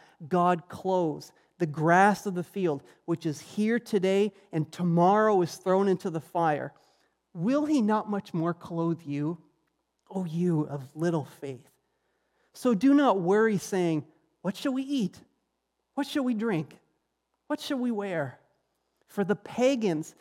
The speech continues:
they run after all these things, and your heavenly Father knows that you need them. But seek first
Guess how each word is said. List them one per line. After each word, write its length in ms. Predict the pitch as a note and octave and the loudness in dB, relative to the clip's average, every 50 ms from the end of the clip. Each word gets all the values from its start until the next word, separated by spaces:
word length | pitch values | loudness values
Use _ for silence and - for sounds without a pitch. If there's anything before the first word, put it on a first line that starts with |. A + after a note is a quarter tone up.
| _ _ _ _ - | _ _ _ _ -2
they 240 | E3 E3 B3 C#4+ C#4+ | 4 6 6 6 6
run 300 | A#3+ A3 A3+ G#3 G3+ G3 | 4 4 4 4 4 4
after 360 | F#3+ G3+ G#3 - - F3+ D#3+ | 2 2 2 0 -4 -6 -2
all 220 | D#3 D#3+ D#3+ D#3+ | -2 0 0 0
these 240 | D3+ D3+ C#3 C3 - | -2 -4 -6 -6 -8
things, 440 | - - D3+ C3 B2+ C3 - - _ _ _ _ _ _ - | -10 -10 -10 -10 -10 -14 -18 -20 _ _ _ _ _ _ -2
and 140 | F#3+ F#3+ F#3+ | 0 2 2
your 120 | G3 F3+ | 2 2
heavenly 420 | F3 G3 A3+ A#3 A#3 B3 A#3 A3 | 2 2 2 2 2 2 0 0
Father 500 | - - - G#3+ G3 G#3 G#3+ F#3 F3 E3 | -2 -2 0 0 2 2 2 2 2 2
knows 440 | D#3+ D#3+ E3+ E3+ F3 F3 F3 D3+ - | 0 2 2 2 2 2 2 0 -2
that 160 | F3 D3+ D3+ | -4 -4 -2
you 100 | D#3 D#3 | -2 -2
need 320 | D#3 D#3+ E3+ F3 E3+ D#3 C#3 | 0 0 0 0 -2 -4 -8
them. 220 | C3+ C3+ C3+ D#3 _ _ _ _ _ _ _ _ _ _ _ _ _ _ _ _ _ _ _ | -14 -16 -18 -20 _ _ _ _ _ _ _ _ _ _ _ _ _ _ _ _ _ _ _
But 580 | - B2+ B2 C#3+ D#3+ D3 C#3 B2+ - - - - _ _ _ _ _ _ _ _ _ _ _ _ _ _ | -14 -8 -2 0 2 2 2 0 -4 -14 -20 -20 _ _ _ _ _ _ _ _ _ _ _ _ _ _
seek 680 | - - - - - - - - B3 B3+ C4 B3 - - | -16 -14 -12 -12 -12 -10 -4 -2 0 0 0 0 -2 -6
first 580 | - - - G#3 F#3+ E3 D3 - - - - | -16 -8 -4 -2 -2 -2 -4 -6 -12 -20 -20